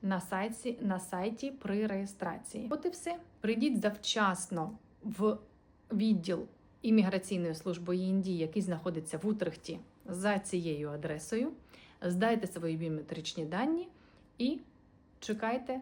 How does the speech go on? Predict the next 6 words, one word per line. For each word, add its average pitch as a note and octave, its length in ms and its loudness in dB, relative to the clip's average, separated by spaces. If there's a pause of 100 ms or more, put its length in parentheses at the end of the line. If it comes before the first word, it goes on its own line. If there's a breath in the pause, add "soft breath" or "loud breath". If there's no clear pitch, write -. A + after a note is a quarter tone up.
на F3+ 120 -2
подальші F3 640 -2 (280)
рішення. E3 540 -6 (840 loud breath)
Бажаю G#3 460 4
всім - 320 -6 (100)
успіху, E4+ 560 -2